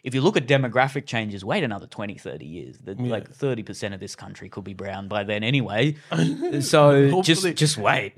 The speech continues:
Speaker 2: And you know what?
Speaker 1: <laughs> But
Speaker 2: You still won't get success if
Speaker 1: Yeah,
Speaker 2: you're still
Speaker 1: yeah.
Speaker 2: complaining about the same shit.
Speaker 1: Well, that's the
Speaker 2: Bro, I
Speaker 1: stereo-,
Speaker 2: was a
Speaker 1: like,
Speaker 2: late
Speaker 1: Asian girls hate Asian guys.
Speaker 2: Yeah.
Speaker 1: Like, anyway, yeah, go
Speaker 2: I
Speaker 1: ahead.
Speaker 2: was a late bloomer as well. I, uh, I remember actually one time I had one of those moments where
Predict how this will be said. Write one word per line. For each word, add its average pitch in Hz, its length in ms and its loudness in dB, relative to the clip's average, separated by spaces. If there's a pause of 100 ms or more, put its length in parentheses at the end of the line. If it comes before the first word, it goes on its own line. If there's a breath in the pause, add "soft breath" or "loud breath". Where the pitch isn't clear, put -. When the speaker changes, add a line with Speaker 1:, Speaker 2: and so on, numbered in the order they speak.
(120)
Speaker 2:
And 185 120 8
you 202 60 10
know 214 120 10
what? 226 100 8
Speaker 1:
<laughs> 175 80 10
But - 40 10
Speaker 2:
You 151 40 4
still 196 260 6
won't 196 220 8
get 190 100 4
success 175 420 4
if 151 40 8
Speaker 1:
Yeah, 156 60 10
Speaker 2:
you're 147 160 4
still 202 180 4
Speaker 1:
yeah. 165 60 -2
Speaker 2:
complaining 180 500 4
about 165 260 6
the 156 80 0
same 165 240 4
shit. 151 160 4
Speaker 1:
Well, 147 80 8
that's 170 240 6
the 165 100 4
Speaker 2:
Bro, 220 120 6
I 190 40 12
Speaker 1:
stereo-, 165 200 10
Speaker 2:
was 320 100 0
a 143 40 6
Speaker 1:
like, 143 120 6
Speaker 2:
late 170 120 8 (120)
Speaker 1:
Asian 151 260 2
girls 139 360 6
hate 131 200 6
Asian 120 280 2
guys. 120 480 2
Speaker 2:
Yeah. - 80 -8
Speaker 1:
Like, 117 100 -2
anyway, 107 300 0
yeah, 113 140 4
go 117 100 4
Speaker 2:
I - 20 8
Speaker 1:
ahead. 202 100 10
Speaker 2:
was 233 160 8
a 202 120 10
late 156 340 8
bloomer 139 400 8
as 123 220 2
well. 113 340 2
I, 131 480 6
uh, 123 300 8
I 135 80 6
remember 156 380 6
actually 147 360 4
one 135 260 6
time 123 360 4
I 127 100 4
had 135 220 6
one 131 140 4
of 127 60 2
those 123 280 2
moments 127 440 2
where 120 420 2